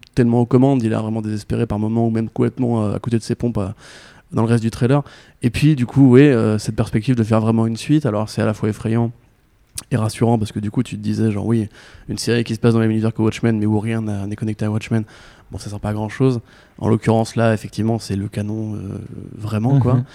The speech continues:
Speaker 1: Euh, et puis, ouais, t'as ces petites pieuvres qui tombent sur le pare-choc de Regina King,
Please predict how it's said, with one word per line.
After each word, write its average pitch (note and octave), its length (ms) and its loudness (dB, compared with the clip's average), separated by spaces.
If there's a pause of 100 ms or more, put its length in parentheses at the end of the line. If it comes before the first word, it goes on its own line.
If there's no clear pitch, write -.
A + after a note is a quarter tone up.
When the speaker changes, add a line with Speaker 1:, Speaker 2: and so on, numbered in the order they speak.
(520)
Speaker 1:
Euh, A#2 800 6 (120)
et A#2 120 -2
puis, C#3 200 6
ouais, C3 240 8
t'as A#2 160 0
ces A2 140 -2
petites - 280 -6
pieuvres A#2 640 4
qui G#2+ 420 -8
tombent A2+ 200 -6
sur G#2+ 220 -6
le G2+ 120 -4
pare-choc G#2+ 440 -2
de G#2 100 -2
Regina G#2+ 360 0
King, A#2 300 0